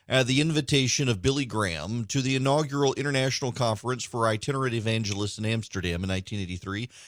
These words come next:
he was on his way to becoming one of the foremost defenders of Christianity's intellectual credibility.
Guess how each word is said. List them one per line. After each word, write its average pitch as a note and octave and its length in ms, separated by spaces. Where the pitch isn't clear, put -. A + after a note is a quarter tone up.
he C#3+ 100
was C#3+ 160
on F3 140
his G3 120
way E3 140
to D#3 80
becoming C#3+ 320
one C3+ 140
of B2+ 80
the B2 80
foremost F3 680
defenders B2+ 440
of A2+ 80
Christianity's B2 680
intellectual G#2+ 400
credibility. A2+ 580